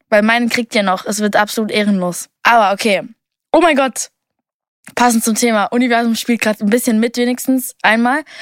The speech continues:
Tokyo Hotel hat neu released. Bad Love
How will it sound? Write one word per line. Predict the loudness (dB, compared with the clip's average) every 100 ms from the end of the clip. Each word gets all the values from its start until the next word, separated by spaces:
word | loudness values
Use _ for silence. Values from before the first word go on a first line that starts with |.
| -18 -4
Tokyo | 0 2 2
Hotel | 0 0 0 0 -2 -4
hat | -2
neu | 0 0
released. | 0 0 -2 -4 -6
Bad | -2 2 2 2
Love | 0 0 0 -4